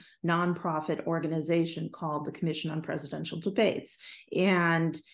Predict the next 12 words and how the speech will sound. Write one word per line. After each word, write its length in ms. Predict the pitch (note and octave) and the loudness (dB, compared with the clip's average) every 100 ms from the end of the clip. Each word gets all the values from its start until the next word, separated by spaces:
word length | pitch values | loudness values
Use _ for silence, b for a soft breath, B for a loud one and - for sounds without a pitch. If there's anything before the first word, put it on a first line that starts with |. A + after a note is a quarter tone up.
| - | -12
the, 460 | D#3+ D3+ F3 F3 - | -8 2 2 2 2
that 340 | D#3+ F3 G3+ - | 4 4 2 4
commission, 640 | A3 F#3+ F3+ - F#3 G#3+ B _ - | 6 6 4 0 0 0 B _ -6
uh, 220 | E3+ D#3 | -2 0
which 360 | D#3+ D#3+ - - | 0 -2 -6 -6
started 500 | - - E3+ F3 D#3+ | -4 2 2 2 2
out, 380 | D3+ D#3+ - - | 0 -2 -4 -8
uh, 180 | D#3+ E3 E3+ C#3+ - | -6 -6 -10 -12 0
self-described 720 | - F3 F3 E3+ E3+ D3 D3+ | 2 2 -2 -4 -2 -2 -2
as 120 | D#3+ | -2
bipartisan, 760 | D#3 D3 D3+ D#3 D3 D3 D#3+ E3 | -2 -2 -2 -2 -2 -2 -4 -2
is, 200 | F3 | -2